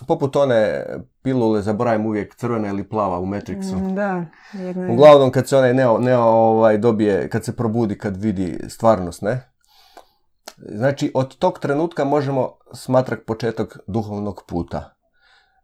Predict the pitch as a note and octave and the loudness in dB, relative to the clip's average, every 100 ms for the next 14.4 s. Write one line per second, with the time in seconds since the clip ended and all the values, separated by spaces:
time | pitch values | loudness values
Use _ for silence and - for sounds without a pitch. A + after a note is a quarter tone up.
0 | _ _ _ _ B2 F3 - F3 G3+ F3+ | _ _ _ _ 0 0 2 2 2 4
1 | E3+ - G3 - E3+ F#3 F#3 E3 F3 F3+ | 2 2 -2 0 0 0 0 2 2 2
2 | - - D3 - C3 E3+ D#3 C#3+ D3 C#3 | -2 -2 0 -2 2 2 2 -2 0 0
3 | C3 A2+ G2 F#2+ - G#2 - C3 C3 G3 | 2 2 2 -4 -6 -6 -6 -6 -2 -2
4 | G3 F3+ D#3+ E3 D3+ D3 C3+ B2+ D3 C#3+ | 0 0 2 2 2 -2 -2 0 0 0
5 | B2 D#3+ E3+ - C3+ - - _ _ _ | -2 -4 -4 -4 -4 -6 -20 _ _ _
6 | _ - B2 D#3+ D#3+ D3+ B2+ B2 B2 B2+ | _ -20 -2 2 4 4 4 2 2 2
7 | B2+ F#3 G#3+ - - _ _ _ _ _ | 4 2 -2 -12 -14 _ _ _ _ _
8 | _ _ - A#2 C#3+ D3 B2 A2+ B2+ C3+ | _ _ -12 -4 0 0 0 0 2 2
9 | E3+ D3 C#3+ B2+ _ _ _ _ - C3+ | 0 0 -4 -6 _ _ _ _ -2 -2
10 | C3+ - B2 A2 _ _ - - F#2+ G#2 | -2 -6 -6 -6 _ _ -20 -18 -8 -2
11 | B2+ C3 A#2+ A2 - - _ - D3 D3 | 0 0 -2 -4 -6 -20 _ -6 -6 -4
12 | D#3+ D3+ C3 _ _ - A#2 G#2+ F#2+ F2+ | -4 -4 -6 _ _ -4 -2 0 -2 -4
13 | - D#2 - - _ - D3 A#2 G2+ - | -8 -14 -16 -20 _ 2 4 4 2 -4
14 | G2 A2 C3+ B2 | -4 4 6 6